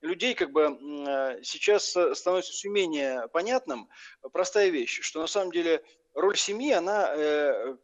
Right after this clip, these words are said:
крайне важна и с точки зрения вот ценностных собственных ориентиров,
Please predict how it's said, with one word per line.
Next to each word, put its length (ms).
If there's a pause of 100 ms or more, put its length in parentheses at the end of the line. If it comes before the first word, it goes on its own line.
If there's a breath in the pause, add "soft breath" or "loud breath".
(200)
крайне 320
важна 280
и 20
с 40
точки 240
зрения 320
вот 180 (100)
ценностных 540
собственных 420
ориентиров, 520